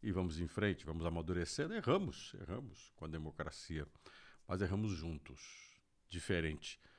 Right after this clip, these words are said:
quando se erra de forma impositora. Contudo, hoje em dia, e neste período eleitoral, o que me incomoda profundamente é a falta de coerência,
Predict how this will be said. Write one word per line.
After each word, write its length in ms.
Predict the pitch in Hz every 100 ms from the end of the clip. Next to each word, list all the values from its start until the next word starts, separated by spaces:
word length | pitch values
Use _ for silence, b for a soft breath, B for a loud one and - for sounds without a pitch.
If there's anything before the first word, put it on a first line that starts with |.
| b b b _
quando 340 | - 85 82 76
se 220 | - 90
erra 440 | 80 76 80 78 - _ _ _ _ -
de 140 | 87
forma 340 | - 90 82
impositora. 880 | 85 - 87 80 95 - 95 76 - - - - - - - b b b b b b b
Contudo, 380 | 170 151 208 147
hoje 140 | 92
em 60 | 87
dia, 400 | 85 123 71 71
e 100 | 82
neste 420 | 87 101 127 -
período 320 | - 90 87
eleitoral, 600 | 82 80 82 82 101 71
o 40 | 65
que 160 | -
me 80 | 104
incomoda 560 | 113 107 90 80 78 76
profundamente 1000 | - 120 110 107 82 78 90 78 - - - b b b b b b
é 120 | 92
a 120 | 101 98
falta 840 | - 127 117 107 104 120 107 107 - - - - -
de 160 | 78
coerência, 880 | 92 98 87 87 123 113 - - 127